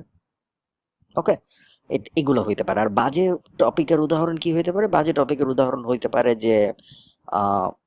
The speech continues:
<clears throat> ধরেন, আহ, গলফের ট্রেনিং কিভাবে করছো তুমি, আমাদের জানাও। আমরা বড় কিছু চাবো না যখনই আমরা ক্রাউড সোর্স করব। ঠিক আছে? আমরা সবসময় চাবো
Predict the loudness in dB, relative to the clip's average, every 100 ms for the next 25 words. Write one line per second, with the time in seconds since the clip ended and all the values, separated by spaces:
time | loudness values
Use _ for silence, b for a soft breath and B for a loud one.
0 | _ _ _ _ _ _ _ _ _ -4
1 | -2 -2 -4 -10 -20 -20 _ _ -20 _
2 | -20 -12 -8 2 2 4 0 -4 -10 _
3 | b b b _ -8 -6 -4 -4 -6 -10
4 | _ _ _ _ 0 4 4 2 0 -2
5 | -2 0 2 0 -4 -2 -4 -2 -2 0
6 | -2 -4 -4 -4 -4 -8 -14 -18 -8 -4
7 | -2 -4 -2 -4 -4 -10 -10 _ _ _
8 | _ _ _ 0 0 2 2 4 4 2
9 | -2 -4 -4 -2 0 -2 -4 -14 _ -8
10 | -6 -2 -2 0 -2 0 4 4 2 -2
11 | 0 0 -4 -4 -4 -4 -8 -8 _ _
12 | _ _ _ _ -6 -4 -2 -2 -4 0
13 | -2 0 -4 0 2 2